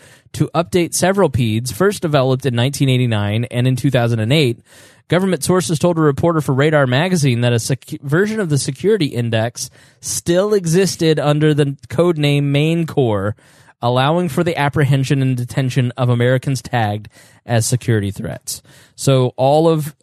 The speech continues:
J. Edgar Hoover's files of those who were threats to the United States government still exist.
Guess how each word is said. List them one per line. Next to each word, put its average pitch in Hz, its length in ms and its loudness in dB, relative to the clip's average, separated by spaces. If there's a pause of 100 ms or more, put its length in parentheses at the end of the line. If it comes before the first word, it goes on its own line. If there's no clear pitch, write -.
(120)
J. 151 160 2
Edgar 160 280 2
Hoover's 156 400 2
files 123 680 0
of 110 140 -2
those 123 300 0
who 131 160 0
were 123 220 2
threats 120 360 -4
to 147 100 -2
the 131 80 2
United 123 300 2
States 123 280 -6
government 110 500 -2 (380)
still 131 340 0
exist. - 540 -4